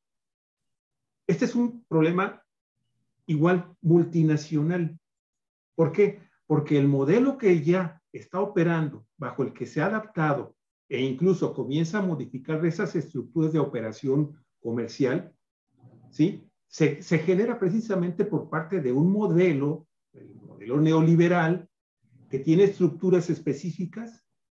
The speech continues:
para que estos delincuentes laven su dinero, ¿sí? Eh, puedan vender todos sus productos,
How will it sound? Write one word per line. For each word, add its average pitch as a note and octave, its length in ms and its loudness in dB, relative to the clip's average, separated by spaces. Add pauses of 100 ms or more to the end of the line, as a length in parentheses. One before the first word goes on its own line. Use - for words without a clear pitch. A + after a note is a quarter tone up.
(140)
para C3+ 240 -2
que A#2+ 160 0
estos D#3+ 320 -4
delincuentes G3 760 -4 (480)
laven D#3 280 0
su D3+ 160 -8
dinero, E3 440 -2 (1200)
¿sí? G#3+ 360 -4 (640)
Eh, C#3 420 4
puedan D#3+ 300 4
vender C#3 380 0
todos C#3+ 240 -2
sus - 180 -10
productos, C3 640 -8